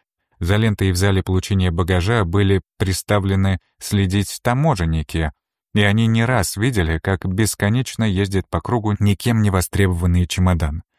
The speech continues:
Как потом курьер будет разбираться со своим рассерженным боссом, это его проблемы. Наверняка некоторым довелось поплатиться за свою осторожность жизнью. Но Батлеру нужно было нечто большее, чем брошенный чемодан.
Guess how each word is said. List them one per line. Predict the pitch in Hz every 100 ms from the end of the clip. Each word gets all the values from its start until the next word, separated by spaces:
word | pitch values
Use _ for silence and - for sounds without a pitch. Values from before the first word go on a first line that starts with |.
| _
Как | - 107 -
потом | 98 110 101
курьер | 98 107 104
будет | 92 92 95 - -
разбираться | 107 95 104 117 101 - 87
со | - 92
своим | - 107 101 95
рассерженным | 90 92 - 113 95 90 95 92
боссом, | 98 143 - 113 107
это | 107
его | 101 117 135
проблемы. | - 87 80 76 76 73
Наверняка | 95 127 139 147 160
некоторым | 139 147 - - 123 120 - _ -
довелось | 95 113 101 101 117 120 -
поплатиться | 113 - 104 101 - 123 - 90
за | 85
свою | - 95 92 95 - _ -
осторожность | 98 - 87 92 107 95 92 87 - -
жизнью. | 101 113 95 76 71 - - _ _ -
Но | 139
Батлеру | 143 156 135 127
нужно | 120 131 120 117
было | 107 123 117
нечто | 110 120 - -
большее, | 110 131 135 - - 76
чем | - 80
брошенный | 78 82 - 82
чемодан. | 78 85 82 80 80